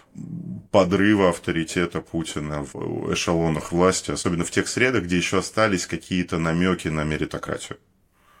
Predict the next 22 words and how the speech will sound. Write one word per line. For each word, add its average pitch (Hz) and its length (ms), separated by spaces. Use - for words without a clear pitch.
Типа - 200
кадровая 85 580
центральная 80 560
бюрократия, 120 1400
военные, 139 800
вот, 110 200
которые 98 380
нормальные 90 600
военные, 78 500
если - 180
они 73 140
ещё - 220
есть 76 280
в - 60
России, - 420
возможно, 73 380
уже 73 240
нет. 69 280
Да, 110 340
тот 98 240
же 85 80
Белоусов. 92 960